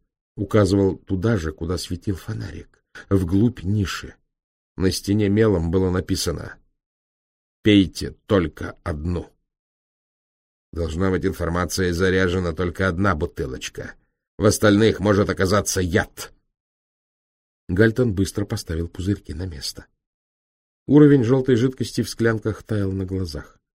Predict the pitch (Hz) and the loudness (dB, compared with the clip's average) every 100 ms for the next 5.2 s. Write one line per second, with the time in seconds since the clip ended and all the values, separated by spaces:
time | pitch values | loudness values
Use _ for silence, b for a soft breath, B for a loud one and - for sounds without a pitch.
0 | - - - 104 104 98 98 95 104 - | -18 -14 0 2 4 2 0 2 -2 0
1 | 90 92 - 110 90 80 101 123 87 78 | -2 -2 0 0 0 2 2 2 2 -4
2 | 80 95 90 117 107 - 104 101 - 98 | -2 -2 0 0 -2 -2 0 0 -2 -4
3 | 85 76 76 123 - - 53 - 82 76 | -2 -2 -4 -6 -8 -8 -10 -8 -8 -4
4 | 80 76 73 71 71 69 - 85 - - | -4 -6 -8 -10 -12 -14 -18 -20 -18 -16
5 | - | -16